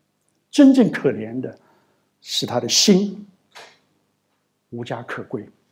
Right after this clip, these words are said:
所以当你找到一个心灵的居所的时候，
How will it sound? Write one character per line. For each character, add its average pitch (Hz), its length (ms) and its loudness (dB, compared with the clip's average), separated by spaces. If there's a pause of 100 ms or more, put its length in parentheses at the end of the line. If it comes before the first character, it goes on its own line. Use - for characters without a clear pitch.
(1120)
所 214 200 4
以 196 60 4
当 247 340 4
你 127 300 0 (420)
找 127 240 4
到 139 500 6
一 160 80 6
个 151 60 8
心 214 300 4
灵 139 100 4
的 135 120 0
居 180 220 0
所 131 220 -4
的 - 80 -16
时 - 160 -12
候， 117 140 -16